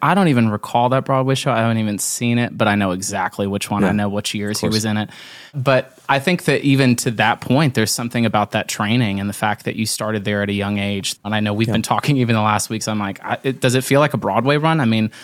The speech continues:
Speaker 1: you're moving theaters every night, but it's like that same level, if not more, I would definitely think more output that you've probably been set up to win in some way.
Speaker 2: Absolutely. I mean, I, I think that, you know, the, the life of a, you know, a, a theater actor,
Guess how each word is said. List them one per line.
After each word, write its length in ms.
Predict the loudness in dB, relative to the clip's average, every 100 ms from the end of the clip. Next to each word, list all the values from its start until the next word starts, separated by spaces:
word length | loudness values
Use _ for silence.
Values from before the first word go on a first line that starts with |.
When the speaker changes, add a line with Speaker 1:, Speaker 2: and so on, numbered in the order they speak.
| -20 -10
Speaker 1:
you're 140 | 2 6
moving 260 | 6 6
theaters 460 | 4 2 2 2 0
every 200 | -4 -4
night, 320 | -4 -4 -4
but 140 | -4 -4
it's 160 | -4
like 280 | -4 -6 -2
that 280 | 0 0 -2
same 480 | -6 -4 -2 0 2
level, 280 | 2 2 -2
if 120 | -2
not 240 | -2 -2
more, 520 | -4 -2 -2 -4 -8 -8
I 120 | -8
would 280 | -8 -10 -6
definitely 320 | -4 -4 -8
think 180 | -8 -8
more 320 | -6 -6 -6 -10 -16 -20 -20 2
output 580 | 4 4 0 -4 -4 -6 _
that 240 | -4 -2 -2
you've 240 | -4 0
probably 380 | 0 2 0 0
been 180 | 0 -2
set 220 | -2 -4
up 140 | -6
to 120 | -6 -4
win 240 | -2 -2
in 80 | -4
some 260 | -6 -8
way. 320 | -8 -8 -8 -12 _ -12 -10 -12 -20 _ _ -4
Speaker 2:
Absolutely. 400 | 0 2 4 4
I 40 |
mean, 120 | 4
I, 200 | 2 0
I 40 | 0
think 180 | 0 0
that, 140 | -2
you 80 | 0
know, 80 | 0
the, 220 | 0 -2 0
the 200 | 0 2
life 400 | 2 2 0 -2
of 220 | -2 0
a, 460 | 0 0 0 -2 -2
you 80 | -4
know, 80 | -4
a, 100 | -4 -4 -8
a 80 |
theater 480 | -10 -4 -2 -2 -6 -4
actor, 560 | -6 -4 -2 -2 -2